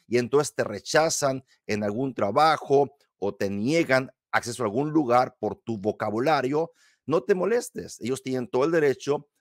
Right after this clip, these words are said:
de negarte el acceso, así como tú tienes todo el derecho de usar las palabras que tú quieras. Pero si sabes que ese vocabulario te está cerrando puertas, cambia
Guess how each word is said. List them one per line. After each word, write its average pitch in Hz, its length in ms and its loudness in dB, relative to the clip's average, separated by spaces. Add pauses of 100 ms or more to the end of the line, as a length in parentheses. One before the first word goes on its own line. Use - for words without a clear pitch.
de 113 380 -2
negarte 101 720 -4
el 87 100 -8
acceso, 104 640 -4 (260)
así - 300 -6
como 151 260 -4
tú 165 100 -6
tienes 170 160 -4
todo 185 120 4
el 175 60 2
derecho 170 260 0
de 185 60 4
usar 156 280 -2
las 175 140 -4
palabras - 360 -2
que 101 80 -8
tú - 160 -14
quieras. 170 420 2 (260)
Pero 131 140 2
si 123 100 -2
sabes 151 520 2
que 110 160 -4
ese 127 180 -4
vocabulario 139 500 0
te 110 60 -6
está 135 140 -6
cerrando 139 480 -2
puertas, 147 560 0 (380)
cambia 147 600 4